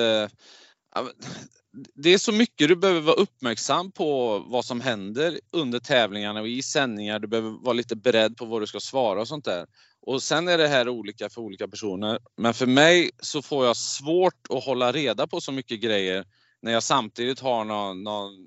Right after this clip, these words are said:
jokerlapp eller vad som helst i huvudet. Där jag då ska analysera hur jag ligger till och vem jag vill ska vinna och skulle jag ha gjort så där och så.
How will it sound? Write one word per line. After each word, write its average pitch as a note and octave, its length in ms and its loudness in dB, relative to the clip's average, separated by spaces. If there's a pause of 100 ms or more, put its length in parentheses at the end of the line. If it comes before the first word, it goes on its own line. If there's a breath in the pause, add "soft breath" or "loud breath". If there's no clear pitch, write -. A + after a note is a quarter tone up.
jokerlapp G#2+ 880 -2
eller A2+ 140 0
vad G#2+ 160 0
som G#2 140 -8
helst A#2+ 380 -2
i A2 60 0
huvudet. G#2 500 -2 (380 soft breath)
Där A2+ 120 2
jag A#2 120 6
då A2+ 80 0
ska A#2+ 180 -4
analysera A2+ 640 -2
hur A2+ 180 -2
jag A2 120 0
ligger A2 240 -4
till C#3 500 -4
och A2 140 -4
vem A2 180 -2
jag G#2+ 100 -2
vill G#2+ 200 -4
ska G#2+ 200 -4
vinna A2+ 500 -2
och A#2 140 0
skulle A2+ 320 -2
jag G#2+ 60 0
ha A2 60 0
gjort A2 260 -6
så G#2+ 140 -6
där C3 440 2
och B2 80 0
så. A2 120 -6